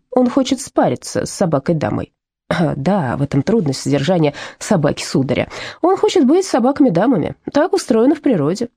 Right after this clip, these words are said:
Если собаки-судари, собаки-дамы не хотели бы спариться, не рождалось бы собачек-деток.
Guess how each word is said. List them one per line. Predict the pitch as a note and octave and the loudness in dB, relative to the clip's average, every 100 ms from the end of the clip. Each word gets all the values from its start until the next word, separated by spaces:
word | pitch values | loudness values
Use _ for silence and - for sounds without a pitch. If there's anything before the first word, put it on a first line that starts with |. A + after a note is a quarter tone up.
| _ - | _ -4
Если | D#4 G#4 G4 | -2 2 0
собаки-судари, | D#4+ B3+ D4 C4 - G3 F3 A#3+ D4+ | 2 2 2 2 0 -2 0 0 0
собаки-дамы | D4 F#3 D3+ D3 D3 C#3 C#3 B3+ - - - | 0 0 0 0 0 2 0 0 -4 -14 -2
не | G#3 A3+ | 2 4
хотели | A3 A3+ D#3 | 2 2 0
бы | C3+ | 0
спариться, | D3 - D3+ D#3 A3 E4+ | -2 0 0 0 -2 0
не | E4 B3 | 2 4
рождалось | F3+ F3 A#3+ C#4+ | 2 2 2 2
бы | D#4 | 2
собачек-деток. | D4 C4+ A#3+ C#4 C#4 C#4 G4+ - - | 0 0 0 0 0 0 0 -2 -6